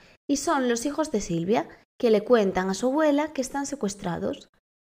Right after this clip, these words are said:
Entonces, bueno, evidentemente la abuela llama a la policía y dice: "Oye, mira, que mi hija no me contesta y los niños me han dicho que han sido secuestrados". Entonces la policía dice: "Vale, vamos a llamar a Javier, que es el padre,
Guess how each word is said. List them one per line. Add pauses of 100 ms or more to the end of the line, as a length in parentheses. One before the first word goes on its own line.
(540)
Entonces,
bueno, (300)
evidentemente
la
abuela
llama
a
la
policía
y
dice:
"Oye,
mira,
que
mi
hija
no
me
contesta (360)
y
los
niños
me
han
dicho
que
han
sido
secuestrados". (640)
Entonces
la
policía (360)
dice:
"Vale,
vamos
a
llamar
a
Javier,
que
es
el
padre,